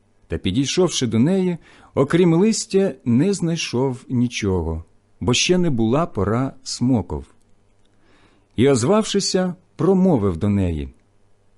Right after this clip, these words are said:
«Нехай ніхто повіки не споживає плоду з тебе».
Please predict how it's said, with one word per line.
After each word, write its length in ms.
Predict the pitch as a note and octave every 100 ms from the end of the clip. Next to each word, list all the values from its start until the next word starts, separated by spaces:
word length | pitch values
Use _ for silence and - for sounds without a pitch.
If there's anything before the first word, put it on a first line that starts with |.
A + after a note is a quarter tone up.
| _ _ _ _ _ _ _ _
«Нехай 600 | F2 G#2 D#3 - F#3+ F#3+
ніхто 560 | D3+ F#3 - - E3+ A#2+
повіки 680 | G#2+ G2+ D#3 E3 A2 F2 - D#2+
не 260 | F#2+ D#3
споживає 720 | D#3 D#3+ D3 D3+ C#3+ C3 G2+
плоду 440 | E2 G2+ G#2 F2+ D2+
з 160 | -
тебе». 380 | - G2+ D2+ C#2